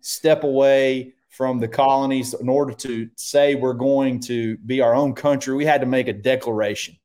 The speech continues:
You know, we had to have the Declaration of Independence. And today, I think we're, uh, not today, but after Big Cat Weekend, especially for recruiting, after Big Cat Weekend, I think we're gonna be able to make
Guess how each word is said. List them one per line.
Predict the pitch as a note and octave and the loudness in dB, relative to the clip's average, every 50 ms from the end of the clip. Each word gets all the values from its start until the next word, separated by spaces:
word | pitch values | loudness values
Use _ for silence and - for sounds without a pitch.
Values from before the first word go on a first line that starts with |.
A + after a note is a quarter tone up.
| _ _ - | _ _ -10
You | A#2+ A#2+ | -6 -2
know, | B2 A2+ A2+ | -2 -2 0
we | B2 C3+ C#3 | 0 0 2
had | D3 D3 C3 C3+ | 2 2 2 0
to | B2+ G#2+ | 0 0
have | B2+ C3 B2+ B2 A#2+ A2 | 0 0 0 0 -2 -4
the | G#2+ | -8
Declaration | G2+ G#2+ A2 C#3 C#3 C#3 C#3 - C3+ B2 B2 B2+ C3 C3+ C3 - - G#2+ G2+ F#2+ - | -8 -6 0 2 2 2 2 0 -2 0 2 2 2 0 -2 -4 -6 -8 -8 -8 -8
of | A2 G#2+ A2+ | -8 -6 -6
Independence. | A#2+ A2 G#2 - - A#2 A#2 G#2 G2 F#2 - - - - _ _ _ _ _ _ _ _ - | -4 -6 -6 -8 -8 -10 -8 -8 -8 -10 -12 -14 -16 -16 _ _ _ _ _ _ _ _ -12
And | A2+ A2+ A2+ | -12 -10 -10
today, | A#2 G#2 A2+ C#3 D3 E3 F3 F3 E3+ E3 - - _ _ _ _ _ _ _ - | -6 0 4 6 6 6 6 4 2 -2 -6 -16 _ _ _ _ _ _ _ -4
I | B2 C3 | -4 -4
think | - D3+ D3 D3 A#2+ | -2 -2 -4 -4 -4
we're, | B2 C#3 C#3 - | -4 -4 -2 0
uh, | A#2+ B2 - - G#2+ B2 | 0 -2 -2 -2 -2 -2
not | C#3+ C#3+ - - | -2 -2 -2 -4
today, | - A#2+ C3 B2+ A#2 A2+ | -4 -2 2 2 2 2
but | G#2 G#2 A2+ | 0 0 0
after | B2 C#3+ C#3+ - - B2 | 2 2 0 -2 -4 -8
Big | A2 A2+ C#3 D3 C#3+ D3 | -4 -2 -2 -2 -2 0
Cat | E3 D#3 D3 C3+ A#2+ | 2 2 2 2 2
Weekend, | B2 C3+ C3+ B2+ - A#2 A2 A2 G#2+ G#2 - | 0 -2 -2 -4 -6 -6 -6 -6 -6 -6 -8
especially | G#2+ - - - - C#3+ D3+ D#3 D#3 - E3+ E3 | -10 -12 -10 -2 2 4 4 4 2 0 -2 -2
for | D#3+ D#3+ F3 F3 E3+ | -2 0 0 0 0
recruiting, | D#3 D#3+ - F3 F3 E3 C#3 A#2+ G#2 G2+ G2 G#2 - | -2 -2 -2 0 2 2 2 0 -2 -6 -10 -8 -2
after | A#2+ C3 C3 - - B2+ | 0 0 0 0 -2 -6
Big | A2+ B2+ D3 D3 D3 | -2 -2 -2 -2 2
Cat | - D#3 D3 - C#3 | 2 2 2 2 0
Weekend, | C#3+ C#3+ C3+ - A#2+ G#2+ G#2+ - | -2 -2 -2 -4 -6 -6 -4 0
I | A#2+ C#3 D3+ | 2 2 2
think | D3 E3 D#3+ C3+ | 2 0 -2 -2
we're | B2 B2 B2 | -2 -2 0
gonna | B2+ B2 B2 | 0 0 0
be | A#2+ A#2+ B2 A#2 | 0 0 2 2
able | A#2 A#2 A2+ G#2+ | 2 2 0 -2
to | G#2 | -4
make | G#2+ A2+ A2+ - | -4 -4 -4 -6